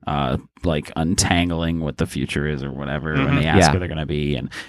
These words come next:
Speaker 1: Owen Wilson himself has never met the Timekeepers, talks about he's never seen the Timekeepers. And so, um, I, there's a, there's a lot of mystery behind it
Speaker 3: Mm-hmm.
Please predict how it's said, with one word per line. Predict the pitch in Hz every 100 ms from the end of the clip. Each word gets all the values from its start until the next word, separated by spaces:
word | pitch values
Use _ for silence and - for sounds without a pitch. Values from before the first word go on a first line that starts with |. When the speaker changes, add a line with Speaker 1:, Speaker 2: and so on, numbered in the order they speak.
| -
Speaker 1:
Owen | 120 113 104
Wilson | 104 110
himself | 101 95 95
has | 104 92
never | 87 85
met | 85 85
the | -
Timekeepers, | 113 92 90 90 90 90
talks | 87
about | 95 82
he's | 90
never | 87 85
seen | - 90 98
the | 90
Timekeepers. | 107 90 98 110 95 92 90 82
And | 76 -
so, | - 82 78 - - _ _
um, | - 90 80 82 - - - - - - - _ _ - - _
I, | - - 80 104
there's | 139 151
a, | 165 139 131 - - -
there's | 156
a | 190
lot | 190
of | 170
mystery | 139 131 - 120 123
behind | 110 120 107 107
it | 104 101 - _ _ 107
Speaker 3:
Mm-hmm. | 113